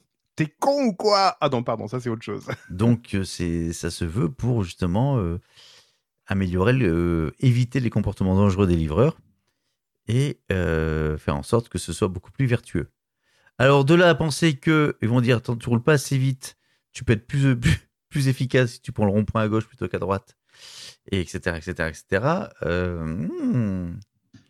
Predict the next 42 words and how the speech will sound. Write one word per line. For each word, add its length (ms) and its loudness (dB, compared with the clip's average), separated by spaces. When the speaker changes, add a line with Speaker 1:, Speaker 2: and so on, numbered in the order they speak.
Speaker 2:
on 80 -2
en 80 0
est 80 0
qu'à 100 0
deux 140 -2
pas. 240 -4
Pourquoi 200 2
t'as 120 2
laissé 160 0
traverser 360 0
la 100 6
vieille ? 380 2
Je 120 -8
ne 60 -4
sais 120 -12
pas. 140 -20
Bon, 180 0
une 100 0
fois 120 2
de 60 -4
plus, 360 0
euh, 720 0
ça 240 -6
fait 100 -8
son 140 -2
petit 200 -6
buzz, 260 2
hein, 140 0
ça, 140 -4
ça 160 -4
plaît 140 0
à 40 0
tout 120 -12
le 60 -4
monde, 160 -4
ça. 160 -8
Speaker 1:
Ah 100 -16
bah 200 -20
oui, 120 -20
tout 180 -20
à 20 -20
fait. 240 -20